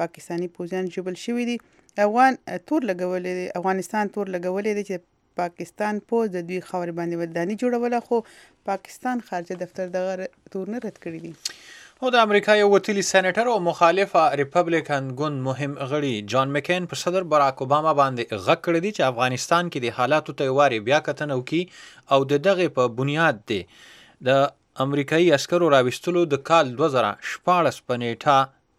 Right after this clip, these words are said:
Speaker 2: بیا غور وکړي شي او دا دې وغځوي. جان مکین د امریکا ازادۍ ورځ د امریکا جنګي عسکرو سره لمانځلو لپاره افغانستان ته سفر کړی دی. د امریکا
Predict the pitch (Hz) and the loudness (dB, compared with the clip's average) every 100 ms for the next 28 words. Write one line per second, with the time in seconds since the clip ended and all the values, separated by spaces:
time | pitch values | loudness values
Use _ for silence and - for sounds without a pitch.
0 | 110 123 113 107 127 165 160 165 160 - | -4 0 2 2 2 4 2 0 -2 0
1 | 151 139 147 135 139 190 120 98 90 - | 0 4 4 4 -2 -2 0 -2 -6 -10
2 | - 107 101 110 - 117 110 110 107 107 | -4 -2 -2 -4 -6 -6 -2 -2 -4 -2
3 | 110 113 110 110 120 123 170 165 135 123 | 0 0 0 0 0 0 -2 -2 -2 -2
4 | 123 139 123 123 127 165 - 185 139 127 | -4 -2 -2 -4 -4 -4 -2 -2 -2 -4
5 | 107 110 110 123 113 107 160 170 - - | -4 -6 -6 -4 -4 2 4 4 0 -16
6 | - 196 175 185 180 - 147 107 104 120 | -10 -6 0 0 0 -2 -2 -2 -6 -6
7 | 113 - - 95 92 87 110 131 139 151 | -6 -8 -8 -6 -6 -8 -6 -4 -6 -2